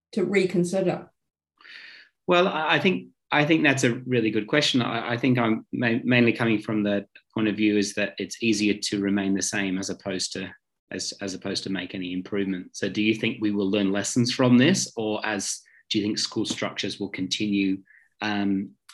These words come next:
Speaker 2: to pursue old habits?
Speaker 1: Well, old habits are fine if they're good habits. Um, so the lessons to be learned are the same as the lessons whether it's covid or not.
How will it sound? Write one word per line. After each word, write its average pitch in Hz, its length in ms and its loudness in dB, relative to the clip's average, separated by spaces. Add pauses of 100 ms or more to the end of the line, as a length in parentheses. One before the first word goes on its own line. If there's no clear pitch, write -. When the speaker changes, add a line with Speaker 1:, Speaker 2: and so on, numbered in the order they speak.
(100)
Speaker 2:
to 139 140 0
pursue 113 420 -2
old 98 180 -2
habits? - 640 -10 (920)
Speaker 1:
Well, 247 520 0
old 277 280 6
habits - 560 -2
are - 320 2
fine 175 400 2
if 170 180 -4
they're 175 180 4
good 185 200 0
habits. - 540 -6 (100)
Um, 175 340 2
so - 260 4
the 190 120 2
lessons 214 580 2
to 220 120 0
be 180 200 4
learned 170 400 6
are 165 140 -2
the 175 100 2
same 175 760 0 (360)
as 180 220 6
the 196 80 2
lessons 180 460 4
whether 175 280 2
it's 175 180 0
covid 180 400 2
or 165 140 0
not. 180 400 -2